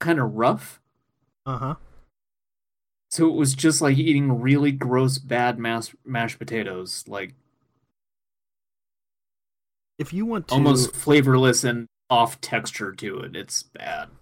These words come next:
Speaker 2: I highly recommend watching the movie Logan Lucky, if for no other reason than to hear Adam Driver say,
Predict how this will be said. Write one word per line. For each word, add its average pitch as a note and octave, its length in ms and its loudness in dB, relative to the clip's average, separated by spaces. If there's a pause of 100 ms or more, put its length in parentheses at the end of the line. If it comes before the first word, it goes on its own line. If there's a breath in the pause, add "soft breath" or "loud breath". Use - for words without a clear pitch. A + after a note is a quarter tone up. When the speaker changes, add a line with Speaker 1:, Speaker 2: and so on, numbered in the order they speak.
(220)
Speaker 2:
I C3+ 120 -8
highly A3 320 -4
recommend A#2 480 -4
watching A2+ 720 -6
the A2+ 80 -8
movie A2+ 340 -4
Logan A2+ 520 -6
Lucky, C3 580 -6
if A#2+ 100 -8
for - 160 -8
no B2+ 280 -2
other B2 220 -4
reason A#2 500 -4
than A2 220 -6
to A#2+ 120 -10
hear A#2 340 -4
Adam A#2 340 -6
Driver A2+ 440 -4
say, A2 360 -4